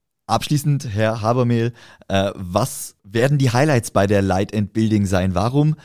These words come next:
sollen unsere Hörer und Hörerinnen sich die Zeit nehmen, sollen, äh, in, in Frankfurt die Light and Building besuchen?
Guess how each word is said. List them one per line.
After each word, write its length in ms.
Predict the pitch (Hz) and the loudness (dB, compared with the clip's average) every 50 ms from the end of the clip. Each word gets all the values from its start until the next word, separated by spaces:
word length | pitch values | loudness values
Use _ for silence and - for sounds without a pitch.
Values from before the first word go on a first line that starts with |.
| - - - | -16 -20 -16
sollen 320 | - - 113 113 135 147 - | -4 0 2 2 2 2 0
unsere 420 | - 135 139 143 135 135 135 120 | 0 0 0 2 2 4 4 4
Hörer 460 | 110 110 117 131 131 131 127 127 131 - - - - | 4 2 2 2 2 2 0 0 -2 -4 -12 -14 -8
und 160 | - 101 95 | -6 -2 -2
Hörerinnen 480 | 101 104 101 120 113 104 117 120 120 113 | 0 0 0 0 0 0 0 0 -2 -2
sich 160 | 104 120 117 | -2 -4 -6
die 120 | - 107 | -8 -6
Zeit 280 | - - 110 113 120 - | -2 0 0 0 0 0
nehmen, 440 | 113 117 143 147 143 131 123 113 90 | 0 0 2 0 0 -2 -2 -4 -4
sollen, 480 | - - 101 110 127 135 135 131 - - | 0 2 2 2 2 2 0 -4 -6 -6
äh, 280 | - 110 110 110 110 | -4 -2 -2 0 -2
in, 380 | - - - - 87 107 107 101 - | -4 -6 -6 -6 -4 -4 -4 -2 0
in 240 | 123 123 110 123 | 0 0 0 -2
Frankfurt 500 | 113 - 104 104 123 135 - 139 127 113 | -2 0 2 2 2 2 0 0 0 0
die 60 | 120 107 | 2 2
Light 240 | 98 101 113 - | 2 2 0 0
and 120 | 127 117 107 | -2 -4 -2
Building 300 | 123 123 131 127 123 110 | -2 -2 -2 0 0 0
besuchen? 540 | 110 104 98 107 117 135 135 - 135 123 | 0 0 0 0 -2 0 2 4 4 4